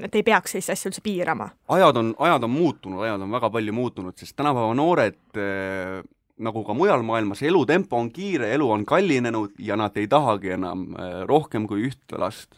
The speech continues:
Speaker 2: saada. Nii et ajad on muutunud.
Speaker 1: Mul oli üks, äh, sõbranna siin Eestis, kes oli Hiinast pärit. Äh, ta juba ammu elab, äh, uuesti Hiinas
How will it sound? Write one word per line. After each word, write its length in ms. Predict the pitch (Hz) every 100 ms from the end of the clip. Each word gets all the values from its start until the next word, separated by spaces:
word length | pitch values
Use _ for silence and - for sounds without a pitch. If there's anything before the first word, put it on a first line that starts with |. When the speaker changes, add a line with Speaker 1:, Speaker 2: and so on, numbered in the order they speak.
| -
Speaker 2:
saada. 360 | 87 71 - -
Nii 140 | 104 98
et 40 |
ajad 200 | 123 117
on 120 | 98
muutunud. 440 | 98 95 - - - _ _ _ _ _ _ _ -
Speaker 1:
Mul 280 | 233 233 220
oli 460 | 208 202 202 196
üks, 160 | - - - -
äh, 220 | 202 196 190 190
sõbranna 640 | 196 233 262 214 - 180 - -
siin 240 | - 202
Eestis, 460 | 202 196 - - - - - -
kes 140 | - -
oli 80 |
Hiinast 400 | - 240 214 185
pärit. 400 | - 190 175 - - - -
Äh, 300 | 208 185 180
ta 220 | 202 196
juba 220 | 196 196 208
ammu 180 | 196
elab, 300 | 190 185 185 185
äh, 300 | 180 180 180
uuesti 320 | 233 214 202
Hiinas 460 | 202 202 180 185